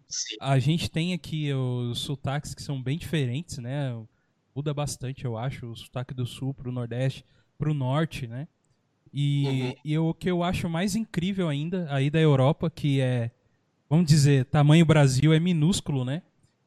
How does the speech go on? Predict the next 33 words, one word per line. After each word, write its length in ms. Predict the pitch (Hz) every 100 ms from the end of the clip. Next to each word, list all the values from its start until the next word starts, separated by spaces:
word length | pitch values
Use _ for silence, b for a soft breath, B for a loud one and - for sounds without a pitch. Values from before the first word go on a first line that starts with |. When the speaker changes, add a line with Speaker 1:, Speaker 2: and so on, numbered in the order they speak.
| _ 139
Speaker 2:
E 320 | 139 165 185
você 420 | 135 156 - 180
passa, 440 | 185 - 160 165 170
assim, 440 | - 160 135 120 120
alguns 560 | 131 120 160 214 -
quilômetros, 720 | - 202 160 160 196 - 156 -
poucos 360 | - 175 -
quilômetros, 340 | - 151 160 170
já 100 | 165
é 140 | 160 -
outra 340 | 151 190 220
língua, 300 | 175 147 131
não 100 | 127
é 40 | 131
nem 120 | 165
sotaque, 560 | - - 139 123 - _ _ _ _ _
né? 140 | 135 143
Muda 160 | 135
a 160 | 139 170
Speaker 1:
Exato. 160 | 151 127
Speaker 2:
língua, 240 | 156 127
cara. 220 | - 104 _ _ _ _
E 60 | 117
aí 120 | 131
é 40 |
mais 420 | 135 135 180 151
<laughs> 20 | 196
incrível 480 | - - 160 160
ainda, 240 | 160 143 131
eu 140 | 127
acho, 280 | 117 113 - 113
né? 80 | 110 _ _ _ _ _ _ 131
E, 560 | 135 139 135 131 120